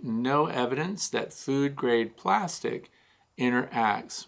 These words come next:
with the honey and liberates any parts of itself. And there's no evidence I could find that the honey etches or otherwise alters the surface of the food-grade plastic.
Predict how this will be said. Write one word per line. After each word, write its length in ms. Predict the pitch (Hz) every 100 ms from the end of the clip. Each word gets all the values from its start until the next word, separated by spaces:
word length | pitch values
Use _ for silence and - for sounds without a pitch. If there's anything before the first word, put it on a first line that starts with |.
| -
with 280 | 120 117 -
the 100 | 120
honey 500 | 113 101 104 143 -
and 220 | 120 104
liberates 520 | 107 117 113 110 107 123
any 140 | 107
parts 300 | 101 107 101
of 80 | 113
itself. 460 | - - 151 151 - - - - -
And 140 | 135
there's 220 | 127 120 139
no 180 | 135
evidence 400 | 135 120 123 123
I 100 | 120
could 180 | 117 113
find 520 | - 117 113 113 113
that 340 | 110 107 104 107
the 60 |
honey 500 | 101 113 123 117 131 -
etches 560 | 117 117 127 117 117 -
or 140 | -
otherwise 640 | 117 110 110 110 110 107 - -
alters 440 | 131 120 156 127
the 160 | - 107
surface 600 | - 135 135 214 185 -
of 400 | 127 127 127 - -
the 180 | 131 110
food-grade 680 | 120 113 110 113 107 107
plastic. 640 | - 107 101 - 113 113